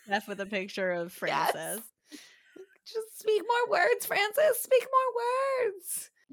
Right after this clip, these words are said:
Speaker 2: We've talked a lot about how the Pope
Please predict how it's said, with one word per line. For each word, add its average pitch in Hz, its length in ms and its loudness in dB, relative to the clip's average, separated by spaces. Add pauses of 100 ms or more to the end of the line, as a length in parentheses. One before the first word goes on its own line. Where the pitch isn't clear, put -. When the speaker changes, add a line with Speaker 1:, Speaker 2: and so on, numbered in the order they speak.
(200)
Speaker 2:
We've 269 120 0
talked 277 260 4
a 262 40 -2
lot 180 300 2
about - 360 -2
how 151 760 -8
the 170 80 -4
Pope 170 420 -2